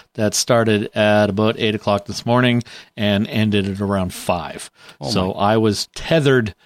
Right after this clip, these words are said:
Speaker 1: to my desk. It drove me crazy. But, uh, I finally <laughs> walked outside. I'm like, "Yep, don't need this coat," <laughs> and walked back in and changed my coat into something a little, uh, a little more appropriate to the, this weather.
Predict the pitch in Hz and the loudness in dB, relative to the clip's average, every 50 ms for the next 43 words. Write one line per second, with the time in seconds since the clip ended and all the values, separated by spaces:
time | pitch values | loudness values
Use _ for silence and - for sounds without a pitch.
0 | _ _ - - 127 117 110 107 104 98 98 110 107 98 92 - - _ - - | _ _ -4 0 2 2 2 2 2 0 0 0 0 0 0 -4 -8 _ -10 -4
1 | - 151 139 143 175 202 170 - - 254 269 320 320 277 226 208 156 107 87 _ | 0 0 2 2 0 -2 -2 -2 0 0 0 2 0 0 -2 -2 -2 -4 -6 _
2 | - - - - _ _ _ - 117 113 113 - - _ _ _ _ _ _ _ | -14 -20 -20 -20 _ _ _ 0 2 2 2 2 -2 _ _ _ _ _ _ _
3 | - 113 110 110 107 107 110 107 107 107 - 107 - - - 127 123 120 120 117 | -6 -4 -2 0 0 0 2 0 0 0 0 -2 -2 0 0 2 4 4 4 2
4 | 110 - - - - - _ _ _ _ _ - 190 160 - - - 151 135 - | 2 0 -4 -12 -20 -20 _ _ _ _ _ 0 0 0 0 0 -2 -2 -2 0
5 | - - 165 139 135 131 127 120 - - - - - - - 117 107 113 110 104 | 0 2 2 4 4 2 2 0 -4 -10 -16 -18 -16 -12 -8 -4 0 0 0 0
6 | - - 180 226 - _ _ _ _ _ _ - - 147 175 175 180 180 160 147 | 2 2 0 0 0 _ _ _ _ _ _ -4 -2 0 2 4 4 4 4 2
7 | 185 208 - - - - 143 127 127 - - _ - - - - - 123 151 143 | 2 2 0 0 0 2 4 4 2 0 -2 _ -20 -18 -6 -2 0 2 4 4
8 | 139 131 117 98 - - 127 123 113 - 143 143 143 151 151 - - 269 - - | 4 4 4 2 2 2 2 2 4 4 2 2 4 2 0 0 -2 -6 -6 -6
9 | - 320 262 - - 311 220 95 - - 127 131 123 113 123 123 123 110 - 135 | -6 -8 -8 -8 -8 -8 -6 -4 0 0 2 2 2 2 2 2 2 2 2 2
10 | 131 139 135 - 123 113 110 104 - - 123 110 - 113 110 113 113 117 127 131 | 2 2 2 0 0 0 0 0 0 -2 -2 0 0 2 2 4 4 4 4 4
11 | 127 117 117 123 123 123 123 120 117 117 113 117 123 127 123 123 123 120 110 - | 4 4 4 4 4 4 4 4 4 2 2 2 2 2 2 2 2 2 2 2
12 | - 123 113 104 - 110 101 98 95 - - 117 101 101 98 101 101 98 98 95 | 0 0 0 2 2 2 2 0 -2 -4 -2 -2 -2 -2 -2 -2 -2 -4 -4 -4
13 | 95 92 95 98 90 - - 110 90 78 76 - | -4 -4 -4 -4 -4 -4 -6 -6 -8 -8 -10 -14